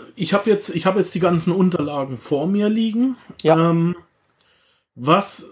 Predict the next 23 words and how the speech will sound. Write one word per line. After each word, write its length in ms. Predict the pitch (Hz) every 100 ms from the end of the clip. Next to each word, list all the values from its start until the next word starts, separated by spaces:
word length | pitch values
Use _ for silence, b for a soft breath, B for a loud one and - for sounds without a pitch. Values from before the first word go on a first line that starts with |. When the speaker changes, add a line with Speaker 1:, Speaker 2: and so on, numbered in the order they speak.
| -
Speaker 1:
was 320 | 139 185 -
sind 260 | 196 190 170
bei 120 | 170
diesen 320 | 180 175 170
Unterlagen 560 | 165 165 160 156 151 156
Killerkriterien? 880 | 170 151 127 123 - 107 98 92 _ _ _ _ _ _ -
Speaker 2:
Naja, 320 | - 151 139 151
auf 120 | 147
jeden 220 | 165 180
Fall 160 | 170 151
musst 200 | 156 -
du 60 |
die 140 | 143 143
Zahlen 560 | - 127 123 131 147
quälen. 640 | 147 135 120 117 113 113 117 -
Ja, 240 | 147 160 147
wenn 400 | 143 147 147 -
ich 180 | 190 175
jetzt, 180 | 185 -
ich 140 | -
bin 180 | 160 151
ein 220 | - 135
Immobilieninvestor, 1300 | 139 135 135 127 120 123 156 175 - 208 214 208